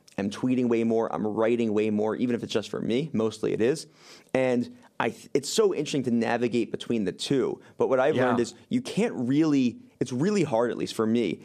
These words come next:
Speaker 1: to be in both. It's really hard to, you know, get, be in meetings all day and then four o'clock be like, "Huh,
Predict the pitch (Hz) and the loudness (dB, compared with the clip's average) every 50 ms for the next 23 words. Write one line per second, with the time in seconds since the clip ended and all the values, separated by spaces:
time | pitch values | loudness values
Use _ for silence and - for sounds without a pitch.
0 | - - - 123 113 127 120 113 104 98 98 107 98 87 - - 104 - - - | -8 -4 -2 0 2 2 2 2 2 0 0 0 0 -2 -2 -6 -8 -8 -6 -6
1 | 107 117 151 208 220 202 160 127 135 120 120 113 98 101 104 - - - - - | -4 -2 0 0 2 2 0 2 2 2 2 2 0 -2 -4 -8 -14 -20 -20 -20
2 | - - - - 147 139 131 123 120 117 113 107 - - - - - - - - | -10 -6 -2 2 2 4 4 4 4 4 2 0 -2 -10 -20 -20 -20 -20 -20 -20
3 | - _ - - - 107 104 - 165 - - 156 123 - 165 180 180 170 156 160 | -20 _ -2 -2 -2 0 2 2 0 0 0 -6 -4 -2 0 2 2 2 2 2
4 | 160 165 143 160 156 147 143 139 147 139 127 123 - 104 - - 147 147 135 117 | 2 2 2 4 4 6 6 6 6 6 6 4 2 0 0 2 4 4 2 2
5 | - 135 127 117 67 - - - 123 120 113 107 - - 196 202 139 | 2 2 2 2 2 0 0 4 4 4 4 2 0 0 0 0 0